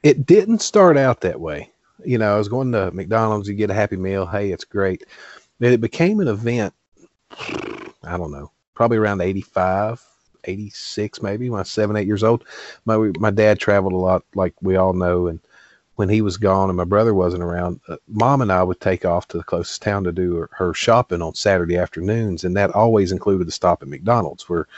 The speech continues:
I'd get a Happy Meal, she'd get a Big Mac, and we'd sit and talk, and I'd play on the playground a while, and then she would end the visit by getting me a hot caramel sundae.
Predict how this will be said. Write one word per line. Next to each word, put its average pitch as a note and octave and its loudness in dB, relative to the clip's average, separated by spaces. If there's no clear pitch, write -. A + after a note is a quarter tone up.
I'd F#2+ 2
get F#2 2
a E2+ 2
Happy F#2+ 2
Meal, F2 2
she'd F2+ -6
get F#2 2
a - 0
Big F2 -2
Mac, F2 -2
and F2+ -8
we'd F2+ -4
sit F2+ -2
and - -16
talk, F#2+ 0
and E2 -16
I'd F2+ -16
play F#2+ -2
on F2+ 0
the E2+ -6
playground F#2 0
a F2 -6
while, F2+ 2
and F2 -4
then F2 -8
she F#2+ -6
would F2+ -2
end F#2+ 0
the F#2 -2
visit F2+ -2
by F2 -2
getting G#2+ 2
me F#2+ 0
a F2 2
hot F#2+ 0
caramel F2 0
sundae. A2 -2